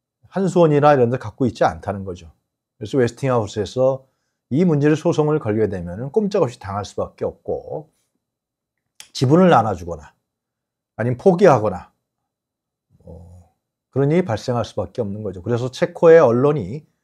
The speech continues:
바리스키인가요? 체코의 일 위 언론이, 유력 언론이 사기꾼이라고 김건희 얘기한 문제에 대해서 바로 이 문제를 짚은 것이 아니냐라는 생각이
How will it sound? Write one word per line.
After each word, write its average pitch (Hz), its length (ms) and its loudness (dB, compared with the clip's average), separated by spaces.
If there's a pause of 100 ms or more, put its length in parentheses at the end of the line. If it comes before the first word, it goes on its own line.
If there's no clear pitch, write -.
(640)
바리스키인가요? 131 1000 -2 (260)
체코의 135 440 0
일 147 100 6
위 175 80 8
언론이, 120 600 0 (220)
유력 123 280 2
언론이 127 580 -4
사기꾼이라고 147 760 -4
김건희 107 400 -6
얘기한 95 340 -8
문제에 90 340 -12
대해서 92 340 -12
바로 120 340 -10 (400)
이 110 120 -2
문제를 143 420 4
짚은 - 280 -10
것이 139 220 0
아니냐라는 107 1040 -6
생각이 98 480 -8